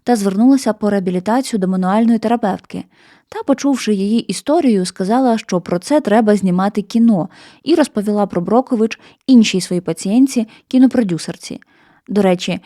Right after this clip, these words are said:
цю історію можна почути з інтерв'ю Ерін Брокович на YouTube.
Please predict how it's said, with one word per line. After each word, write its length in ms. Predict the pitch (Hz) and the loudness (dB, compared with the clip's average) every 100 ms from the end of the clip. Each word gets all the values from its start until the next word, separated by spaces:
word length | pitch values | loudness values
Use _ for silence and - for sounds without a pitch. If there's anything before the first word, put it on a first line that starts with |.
| - _ | -18 _
цю 140 | 220 | -2
історію 440 | 196 - 339 302 | -2 0 0 2
можна 260 | 196 226 214 | 2 2 0
почути 400 | 180 175 254 226 | -2 -4 -2 -2
з 60 | 185 | -2
інтерв'ю 540 | 190 185 175 196 196 | -2 -4 -2 -2 -2
Ерін 240 | 185 175 175 | -2 -2 -2
Брокович 460 | 208 240 214 208 - | -4 -2 -4 -4 -2
на 120 | 220 | 2
YouTube. 360 | 247 247 165 | 4 2 -4